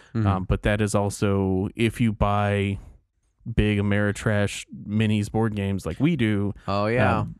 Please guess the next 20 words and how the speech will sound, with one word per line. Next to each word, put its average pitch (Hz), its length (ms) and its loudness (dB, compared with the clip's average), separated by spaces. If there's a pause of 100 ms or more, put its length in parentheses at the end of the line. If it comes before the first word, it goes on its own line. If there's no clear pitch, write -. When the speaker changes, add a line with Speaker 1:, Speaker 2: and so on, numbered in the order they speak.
Speaker 2:
that 110 180 2
is 110 120 2
something 104 340 2
that 95 160 -2
you'll 95 120 0
probably 101 500 0
be 98 180 -2
drawn 95 400 -2
into 95 480 -4
is 92 160 -4
like, 90 200 -4
"Well, 98 120 0
I 107 80 2
don't 104 160 -2
want 104 220 -4
my 101 160 -4
little 101 220 0
gray 107 280 -4
mini 131 280 0
anymore. 107 500 0